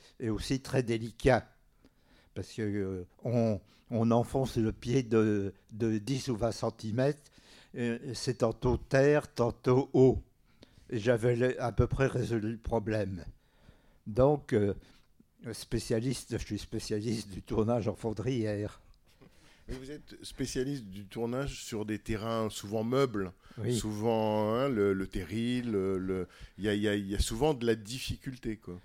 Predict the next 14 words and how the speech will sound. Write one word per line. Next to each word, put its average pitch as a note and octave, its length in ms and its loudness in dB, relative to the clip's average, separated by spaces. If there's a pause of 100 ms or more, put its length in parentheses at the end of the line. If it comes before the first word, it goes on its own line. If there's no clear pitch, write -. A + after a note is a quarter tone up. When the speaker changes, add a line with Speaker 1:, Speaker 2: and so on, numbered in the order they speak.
(220)
Speaker 1:
Oui, D3+ 320 2
bah, C3 140 4
c'est A2 220 -4
bien A#2 240 0
de, G2+ 540 -2
comme E2+ 120 -6
ça, C3 180 -4
d'avoir G2+ 360 -6
un, F#2+ 100 -6 (680)
une A2 160 -6
confrontation A2+ 720 -2
avec A#2+ 240 0
la G#2+ 100 2
difficulté. G#2 840 -4